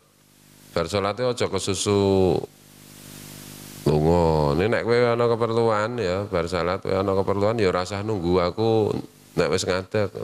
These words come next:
Ya pancen nunggu imame ngadeg ki ganjarane luwih gedhe, engko ana keterangan. Tapi nek kowe anu ya wis ora apa-apa, ngenteni aku ngadeg ora kudu. Salat sunat bareng ora kudu ngenteni aku salat sunat,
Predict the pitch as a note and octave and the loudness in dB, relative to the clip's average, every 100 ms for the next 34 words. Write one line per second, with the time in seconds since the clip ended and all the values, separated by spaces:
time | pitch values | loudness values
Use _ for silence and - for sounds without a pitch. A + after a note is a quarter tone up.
0 | A1 - - - D#2+ F2+ F#2+ G#2 A2 A2 | -6 -6 -2 0 2 0 0 0 2 2
1 | F2+ F#2+ F#2 F#2+ F#2+ G2+ G2+ G2 G2 G2+ | 2 2 2 2 0 0 0 0 0 -2
2 | F2 A#2 F2 D2+ C#2+ D2 G2 G2 D2 - | -4 -4 -2 0 -2 0 2 0 -2 -2
3 | D2 C2 E2 D2 E2+ D#2+ C#2 C2+ - _ | -2 2 0 0 0 -2 -2 -6 -8 _
4 | _ - - - - - - G#2 G2+ G2+ | _ -20 -20 -20 -16 -4 0 0 0 0
5 | A2 G#2 A#2 A#2 F#2+ - - - - G2 | 0 0 0 2 0 -2 -6 -4 -4 0
6 | G2+ - G#2+ G#2 G2+ F#2+ F#2+ F#2+ F#2+ G2+ | 0 0 0 0 0 0 0 0 0 0
7 | G2 G2 - G2 F#2+ F2+ G2+ G#2 - G2+ | 0 -2 -2 -2 0 0 -2 -6 -6 -6
8 | G#2+ G#2 - - - - - G1+ - - | -6 -12 -20 -20 -20 -20 -20 -20 -18 -18
9 | - G1+ - - - - - - - - | -18 -18 -18 -18 -16 -16 -16 -16 -6 -2
10 | G2 G#2+ A#2 A2+ A2+ G2+ G#2 B2+ B2+ C3 | -2 -2 -2 -2 0 0 0 0 0 0
11 | A2+ G2+ G2+ A2 A2+ A2+ A#2+ A#2+ A2+ A2+ | 0 2 2 2 2 2 2 0 0 0
12 | A#2+ | 0